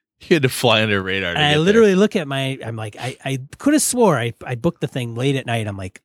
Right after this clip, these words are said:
Speaker 2: "Okay, I got the right theater. I got the right time." It was like a completely empty theater. I'm like, "I'm good." I get up, ass crack of dawn, walk my dog, go to the, the stop at Starbucks so I can stay awake,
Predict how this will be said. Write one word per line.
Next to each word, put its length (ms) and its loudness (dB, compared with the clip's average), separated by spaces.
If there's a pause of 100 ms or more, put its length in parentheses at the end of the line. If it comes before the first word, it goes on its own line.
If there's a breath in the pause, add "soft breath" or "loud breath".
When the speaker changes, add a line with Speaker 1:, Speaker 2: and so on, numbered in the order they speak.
(120)
Speaker 2:
"Okay, 180 -14
I 20 -12
got 140 -12
the 80 -4
right 160 -2
theater. 320 -10 (100)
I 60 -14
got 140 -12
the 100 -14
right 240 -4
time." 440 -8
It 340 -20
was 100 -6
like 160 -6
a 40 -10
completely 520 0
empty 200 -2
theater. 300 -8
I'm 80 -10
like, 220 -12
"I'm 100 -10
good." 380 -2 (360)
I 60 -14
get 220 2
up, 180 0 (140)
ass 200 -4
crack 280 -6
of 80 -6
dawn, 380 -8 (480)
walk 260 0
my 160 -4
dog, 320 -12 (180)
go 180 6
to 60 6
the, 120 2
the 320 -8
stop 340 -2
at 80 0
Starbucks 460 0
so 120 -4
I 60 -2
can 80 -8
stay 220 -4
awake, 420 -6